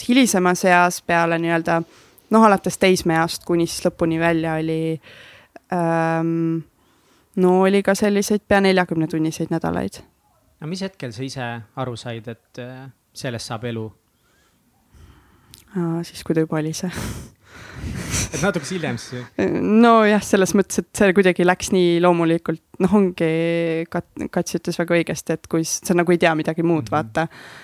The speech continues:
Speaker 1: Et, et siis, kui ma sain aru, et tegelikult seal on muid asju ka, siis ma sain aru, et okei, see on mu elu.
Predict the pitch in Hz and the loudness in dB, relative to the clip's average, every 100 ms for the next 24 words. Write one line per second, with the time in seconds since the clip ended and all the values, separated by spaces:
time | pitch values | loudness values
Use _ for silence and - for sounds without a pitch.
0 | - - 170 - 185 - 214 - 196 214 | -8 -4 -2 -2 0 2 2 2 0 4
1 | 202 180 185 160 - 175 175 - 165 165 | 4 6 4 4 2 0 0 -2 -2 0
2 | 180 175 196 170 - - - 180 180 175 | 0 2 2 2 -2 -4 0 0 0 -4
3 | 165 165 165 151 - 156 151 160 165 165 | -4 -2 -2 -4 -2 -2 0 -2 2 4
4 | 180 | 6